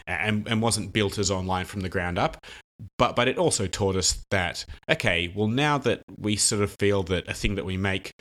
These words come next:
could actually sell enough to justify that extra work for online multiplayer, then in the future,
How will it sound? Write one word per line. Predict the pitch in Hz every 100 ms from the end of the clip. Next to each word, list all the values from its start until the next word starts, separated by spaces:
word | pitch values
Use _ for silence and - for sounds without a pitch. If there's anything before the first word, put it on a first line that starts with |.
| - _
could | - 151 120
actually | - 113 - 107
sell | 98 - 107
enough | 127 175 208
to | - 87
justify | 101 104 127 123 127 131
that | 131 -
extra | 117 -
work | 113 -
for | -
online | 123 120 127
multiplayer, | 127 143 143 170 170 - - - _
then | - 117 107
in | 113
the | 101
future, | - 214 - 101 87